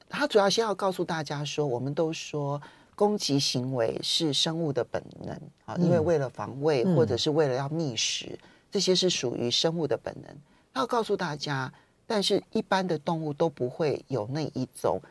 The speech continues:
Speaker 1: 恶性破坏的这一种攻击性。
Speaker 2: 嗯。嗯。
Speaker 1: 他们会有防御型的攻击性，但他们不会有恶性破坏的攻击性。
Speaker 2: 对，因为没必要。
Speaker 1: 对。
Speaker 2: 对。
Speaker 1: 所以它跟你的生存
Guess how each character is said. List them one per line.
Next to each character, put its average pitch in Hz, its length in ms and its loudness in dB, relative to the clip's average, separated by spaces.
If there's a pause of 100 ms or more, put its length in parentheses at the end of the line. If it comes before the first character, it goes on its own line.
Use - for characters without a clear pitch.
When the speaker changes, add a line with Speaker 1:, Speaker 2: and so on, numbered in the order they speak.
(220)
Speaker 1:
恶 208 220 6
性 147 400 0
破 170 340 0
坏 156 400 -4
的 113 240 4 (340)
这 170 120 4
一 143 180 2
种 135 300 0 (260)
攻 139 180 2
击 - 200 -4
性。 - 240 -4
Speaker 2:
嗯。 - 120 -20 (160)
嗯。 110 180 -4 (140)
Speaker 1:
他 277 120 0
们 226 120 2
会 254 180 6
有 143 120 2
防 143 480 -2
御 240 180 4
型 107 460 -2
的 120 240 2
攻 123 180 -2
击 - 140 -8
性， 117 260 -4
但 160 140 -2
他 170 100 -6
们 139 180 -4
不 117 140 -6
会 147 180 -2
有 113 180 -2
恶 170 160 2
性 127 200 -2
破 110 220 -6
坏 101 160 -6
的 - 80 -8
攻 - 220 -10
击 - 180 -18
性。 - 240 -10 (240)
Speaker 2:
对， 123 180 -2
因 143 80 -2
为 170 80 2
没 151 160 2
必 185 140 2
要。 190 160 0 (220)
Speaker 1:
对。 147 260 2 (140)
Speaker 2:
对。 135 200 0 (300)
Speaker 1:
所 311 100 6
以 294 140 4 (320)
它 285 160 2
跟 302 240 6
你 196 120 4
的 151 140 8
生 254 280 4
存 156 240 0